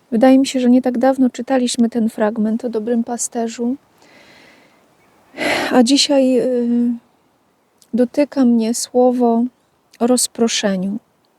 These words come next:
Przeczytam to zdanie jeszcze raz. Najemnik zaś i ten, który nie jest pasterzem ani właścicielem owiec, gdy zobaczy zbliżającego się wilka,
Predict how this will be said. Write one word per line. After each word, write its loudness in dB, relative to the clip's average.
Przeczytam -2
to -2
zdanie -2
jeszcze -8
raz. -10
Najemnik 4
zaś -2
i -8
ten, -2
który -4
nie 4
jest -2
pasterzem -2
ani 2
właścicielem -2
owiec, -2
gdy -2
zobaczy 2
zbliżającego 0
się -2
wilka, -4